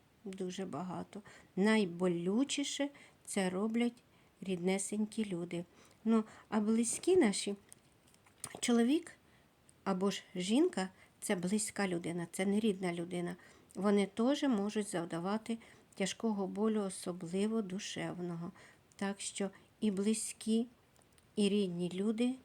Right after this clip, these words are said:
нехай будуть у вас благословенні, і прощайте їм їхні помилки, і тоді вас не буде боліти. От. А ще подумайте про тих, хто сидить на вашій шиї, хто сидить на ваших плечах,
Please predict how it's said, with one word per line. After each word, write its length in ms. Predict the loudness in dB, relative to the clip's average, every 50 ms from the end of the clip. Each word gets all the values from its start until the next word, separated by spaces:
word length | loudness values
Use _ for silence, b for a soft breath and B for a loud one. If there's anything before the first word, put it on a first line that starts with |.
| b b b b b b b
нехай 760 | 0 2 2 2 0 -2 -4 -2 0 2 2 2 2 0 -4 -6 b b b b b b
будуть 480 | b -2 0 0 2 2 2 0 0 -2 -4
у 80 | -2
вас 380 | 0 0 2 2 2 2 0 -2
благословенні, 1040 | -2 0 0 0 0 -2 -4 -6 -6 -4 -4 -2 0 0 0 2 2 2 0 0 -4 B B B B B B B B _
і 220 | 0 2 2 2 0 B B B B
прощайте 760 | -4 -2 -2 -2 -2 -4 -2 0 2 2 2 0 -2 -4 -4
їм 420 | -4 -2 -2 -2 -2 -2 -2 -4 -8 -12 _ _ _ -6
їхні 560 | -4 -2 0 0 0 -2 -2 -2 -2 -2 -2 -4
помилки, 640 | -4 -2 0 0 0 0 -2 -6 -8 -4 -2 -2 -2 B B B B B B B
і 100 | -4 -2
тоді 360 | -2 -2 -4 -2 0 2 2
вас 320 | 2 2 0 -2 -4 -4 -6
не 100 | -6 -6
буде 280 | -4 -4 -4 -4 -4 -4
боліти. 600 | -4 -4 -6 -6 -8 -10 -12 -12 -12 -12 -14 -14 -14 B B B B B B -8
От. 220 | -6 -6 -6 -6 -8 B B B B B B B -2
А 180 | 0 2 2
ще 500 | 0 0 -4 -8 -6 0 2 2 2 2 0 B B B B B B B B B B B B B B 0
подумайте 600 | 2 4 6 6 6 8 8 6 6 4 0 -2
про 200 | 0 0 0 2
тих, 200 | 2 2 0 0
хто 360 | 0 -4 -4 0 2 2 2
сидить 560 | 2 2 0 0 2 2 0 0 -2 -6 -4 0
на 140 | 0 2 2
вашій 320 | 2 0 -2 -2 -4 -6
шиї, 460 | -6 -2 0 2 2 4 4 2 0
хто 280 | -2 -4 -6 -4 -4 -4
сидить 400 | -2 -4 -2 -2 -2 -2 -2 -2
на 100 | -2 -2
ваших 400 | 0 -2 -4 -4 -6 -8 -10 -12
плечах, 540 | -8 -2 0 2 2 2 2 -2 -6 -6